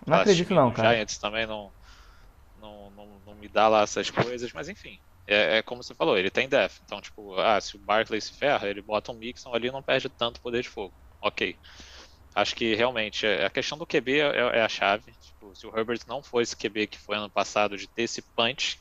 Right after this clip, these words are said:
Speaker 2: que o Diogo mesmo tá falando, ah, você precisa ter esse punch pra ser contender. Concordo. Se o Herbert não for esse cara, ele não tem outra opção. Ele tem o Darnold e o Locke,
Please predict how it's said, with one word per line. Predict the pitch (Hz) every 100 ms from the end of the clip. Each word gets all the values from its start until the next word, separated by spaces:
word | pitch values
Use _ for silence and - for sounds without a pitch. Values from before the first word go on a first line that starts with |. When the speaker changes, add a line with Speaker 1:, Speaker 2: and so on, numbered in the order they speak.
| -
Speaker 2:
que | -
o | 107
Diogo | 117 123
mesmo | 123 113
tá | 117
falando, | - 113 101
ah, | 110 98 - - - -
você | -
precisa | - 139 127
ter | 135
esse | -
punch | - 123 131 -
pra | 123
ser | -
contender. | - 120 - 90 85 -
Concordo. | - 123 104 90 90 - - - - - - - - -
Se | - -
o | 214
Herbert | 156 135 -
não | 117
for | - 110
esse | -
cara, | - 117 180 104 92 -
ele | 117 131
não | 143
tem | 156
outra | 160
opção. | - 165 107 -
Ele | 107 98 98
tem | 110 110
o | 104
Darnold | 104 117 139 151 151 -
e |
o | 151
Locke, | 123 95 -